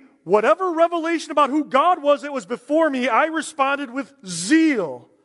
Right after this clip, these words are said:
obedience, a repentance, and even a faith.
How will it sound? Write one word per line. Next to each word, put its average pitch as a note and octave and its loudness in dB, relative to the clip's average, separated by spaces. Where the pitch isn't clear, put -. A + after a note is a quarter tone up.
obedience, B3+ -2
a G#3+ 6
repentance, - -4
and C3+ -10
even D3+ -6
a C#3+ -8
faith. B2+ -8